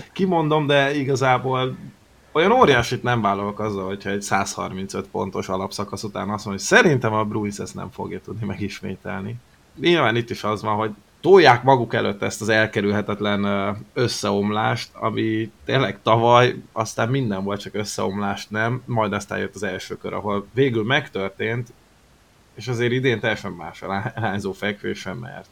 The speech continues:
ö, ha csak a, a tavaszi csapatot nézzük, akkor Orlov, Bertuzzi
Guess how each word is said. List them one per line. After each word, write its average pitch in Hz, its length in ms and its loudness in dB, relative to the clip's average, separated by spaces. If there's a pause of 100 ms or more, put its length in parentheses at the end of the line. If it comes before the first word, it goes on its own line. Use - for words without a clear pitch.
ö, 92 40 -16 (360)
ha 131 160 2
csak 120 180 -4
a, 107 340 2 (380)
a 101 520 -6
tavaszi 135 380 2
csapatot 101 460 -6
nézzük, 101 280 -8
akkor - 220 -10
Orlov, 117 420 2
Bertuzzi 104 840 -2